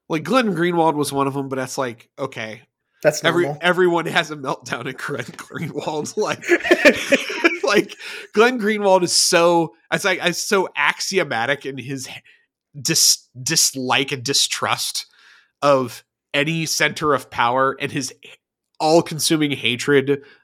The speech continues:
Speaker 1: of mainstream journalism as a, because of its proximity and, uh, to power and its willingness to overlook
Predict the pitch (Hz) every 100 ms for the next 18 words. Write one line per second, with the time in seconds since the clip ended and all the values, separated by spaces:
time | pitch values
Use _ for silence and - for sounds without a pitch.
0 | _ 139 123 123 120 135 - 135 131 120
1 | 117 120 127 127 113 113 - 131 120 -
2 | 123 131 117 113 - 123 - - 120 107
3 | 117 117 120 _ _ _ - 117 113 113
4 | - 113 98 120 131 - 113 117 120 131
5 | - 123 110 120 101 - 127 117 120 120
6 | - 95 117 110 110 117